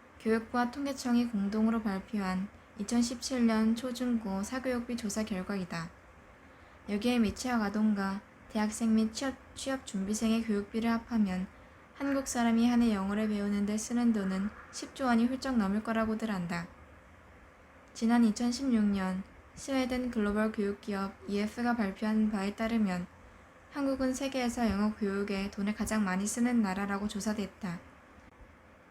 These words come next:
반면 국가별 영어 구사 능력 순위에서는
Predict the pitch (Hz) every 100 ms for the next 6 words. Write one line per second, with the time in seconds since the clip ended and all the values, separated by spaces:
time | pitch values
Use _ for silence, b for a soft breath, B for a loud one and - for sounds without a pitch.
0 | - 233 226 226 220 214 233 - - 220
1 | 247 254 240 226 202 214 220 - 226 220
2 | 202 202 214 - 262 247 233 226 208 190